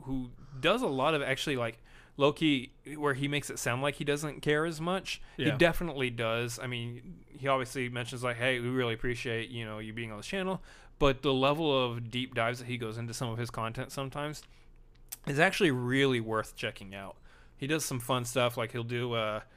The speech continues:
Speaker 1: like Garth mentioned, he does the Caravan of Garbage. Well, he'll, he'll go back and highlight something, either it, it was an old movie or it was a adjacent product related to that, that movie. Like, say,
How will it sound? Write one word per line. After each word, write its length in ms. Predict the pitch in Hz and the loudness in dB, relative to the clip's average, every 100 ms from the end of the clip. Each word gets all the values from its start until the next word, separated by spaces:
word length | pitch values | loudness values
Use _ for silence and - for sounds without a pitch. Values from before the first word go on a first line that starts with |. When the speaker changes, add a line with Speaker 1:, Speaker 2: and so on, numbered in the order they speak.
| - - - | -20 -18 -6
Speaker 1:
like 140 | 120 | -2
Garth 200 | 117 117 | 2 2
mentioned, 240 | 120 117 117 | 0 -4 -4
he 140 | 127 | -2
does 240 | 117 117 | -2 -2
the 160 | 117 107 | -2 -6
Caravan 420 | - 127 113 110 | 0 2 2 -2
of 80 | 104 | -2
Garbage. 380 | 110 113 107 117 | 0 0 -2 -6
Well, 140 | 120 | -8
he'll, 180 | 107 113 - - - - - | -6 -8 -10 -20 -20 -20 -6
he'll 120 | 135 | -2
go 180 | 127 135 | 0 0
back 320 | 120 117 117 | 0 0 0
and 120 | 117 110 | -4 -2
highlight 520 | 120 117 110 107 - | 0 2 2 0 -2
something, 640 | - 139 131 131 117 117 117 - - - - - - - | 0 0 0 -4 -6 -6 -10 -16 -20 -18 -18 -20 -16 -6
either 320 | 135 123 117 | -2 0 0
it, 120 | 117 123 | -2 -4
it 60 | |
was 200 | 123 113 | -4 -4
an 80 | 110 | -6
old 360 | 127 131 123 117 - - - | -4 -4 -4 -8 -14 -20 -12
movie 640 | 131 170 175 180 175 175 - | -2 2 2 0 0 -2 -4
or 340 | 131 120 117 | -2 0 0
it 160 | 117 110 | 0 -2
was 460 | 120 110 110 113 - | -4 -4 -6 -8 -8
a 420 | 120 110 107 107 - - - - - | -4 -4 -4 -8 -12 -20 -20 -16 -4
adjacent 520 | 123 127 147 139 113 | -2 0 -2 -2 2
product 360 | - 123 110 | 6 6 2
related 420 | 120 117 113 110 113 | -4 -4 -4 -6 -4
to 200 | 131 117 | -4 -2
that, 300 | 107 104 - - | -4 -6 -10 -10
that 240 | 117 110 - | -4 -4 -4
movie. 400 | 107 101 101 101 - - - - - | -10 -8 -10 -12 -16 -20 -20 -20 -8
Like, 360 | - 110 107 - | -4 -2 -4 -10
say, 500 | - - 127 113 110 | -16 -6 -4 -2 -4